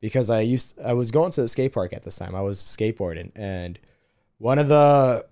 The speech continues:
one of the valet drivers was so, a f-, guy who was regular at the skate park. And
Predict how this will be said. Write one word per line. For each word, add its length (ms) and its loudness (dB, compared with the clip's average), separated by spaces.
one 200 0
of 60 0
the 60 -4
valet 400 0
drivers 460 0
was 220 -2
so, 260 0
a 60 -6
f-, 240 -10
guy 240 2
who 80 0
was 180 0
regular 300 0
at 140 -2
the 60 -12
skate 260 -4
park. 360 -10
And 500 0